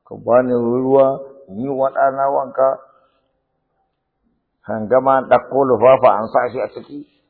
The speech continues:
in ƙudun da ne in tattaro. Jama'a ina makabarta. Ga makabartan ƴan uwan ku can musulmai, shi kenan.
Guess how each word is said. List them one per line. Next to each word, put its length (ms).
in 220
ƙudun 380
da 120
ne 220
in 180
tattaro. 680
Jama'a 460
ina 220
makabarta. 640
Ga 140
makabartan 720
ƴan 160
uwan 300
ku 100
can 200
musulmai, 560
shi 240
kenan. 400